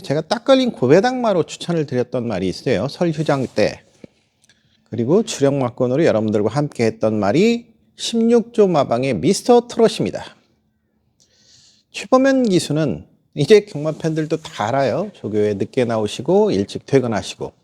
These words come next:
그런데 어제도 제가 조교를 끝나고 가는데 그때 퇴근하시더라고요. 굉장히 오랜 기간, 오랜 시간 동안 조교장에 있었다라는 거죠.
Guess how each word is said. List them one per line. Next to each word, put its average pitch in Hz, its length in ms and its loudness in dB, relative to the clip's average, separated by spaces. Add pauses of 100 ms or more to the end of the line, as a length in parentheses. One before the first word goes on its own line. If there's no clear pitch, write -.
(1000)
그런데 151 680 2
어제도 185 680 4
제가 160 420 -2
조교를 160 440 -2
끝나고 254 460 0
가는데 139 480 -2
그때 185 440 0
퇴근하시더라고요. 139 1200 -2 (920)
굉장히 123 460 2
오랜 139 380 0
기간, 135 320 -2
오랜 131 280 4
시간 131 320 -2
동안 143 240 -2
조교장에 110 440 -2
있었다라는 80 560 -2
거죠. - 260 -16